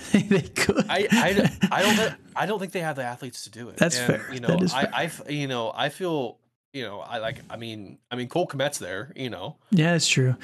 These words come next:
Speaker 2: So, like,
Speaker 1: That
Speaker 2: you
Speaker 1: is
Speaker 2: have Cole
Speaker 1: true.
Speaker 2: Kmet and, and, and, like, Mooney can maybe try to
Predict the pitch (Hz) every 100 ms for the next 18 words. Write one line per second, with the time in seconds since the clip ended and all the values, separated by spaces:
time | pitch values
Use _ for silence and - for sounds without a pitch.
0 | - - 110 113 117 120 151 - - 131
1 | 127 123 123 - 127 127 127 123 120 123
2 | 120 113 120 135 135 127 120 113 110 113
3 | 120 131 120 131 117 104